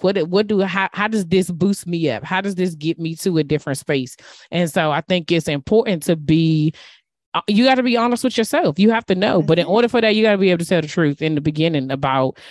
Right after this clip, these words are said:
Speaker 1: you know, what it is that, that you're, like,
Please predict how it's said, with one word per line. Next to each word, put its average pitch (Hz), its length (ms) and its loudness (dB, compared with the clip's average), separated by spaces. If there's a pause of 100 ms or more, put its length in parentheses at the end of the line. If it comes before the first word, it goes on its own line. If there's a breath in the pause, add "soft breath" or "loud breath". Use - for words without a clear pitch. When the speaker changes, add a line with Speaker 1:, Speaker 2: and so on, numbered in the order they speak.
(140)
Speaker 1:
you 185 100 2
know, 151 200 2
what 156 340 4
it 165 140 -2
is 156 300 4
that, 139 320 0
that 143 280 -2
you're, 135 480 0 (160)
like, 127 420 -2